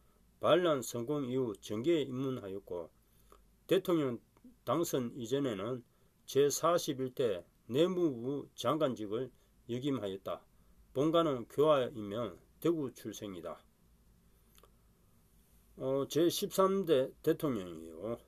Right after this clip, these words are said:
어, 그때 국무총리는 이현재, 강영훈, 노재봉, 어, 정홍식, 현선종, 전임이 전두환 대통령인데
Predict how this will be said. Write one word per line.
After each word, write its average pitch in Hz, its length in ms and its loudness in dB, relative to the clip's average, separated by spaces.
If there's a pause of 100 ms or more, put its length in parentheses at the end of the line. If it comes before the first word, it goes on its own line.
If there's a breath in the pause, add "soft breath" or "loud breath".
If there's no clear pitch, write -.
(640)
어, 131 100 -10
그때 185 240 4
국무총리는 170 1040 2
이현재, 165 640 2
강영훈, 127 720 -2 (280)
노재봉, 147 800 2 (640 soft breath)
어, 98 220 -6
정홍식, 170 800 0 (380)
현선종, 143 1000 0 (680 soft breath)
전임이 170 480 4
전두환 139 560 0
대통령인데 104 680 -4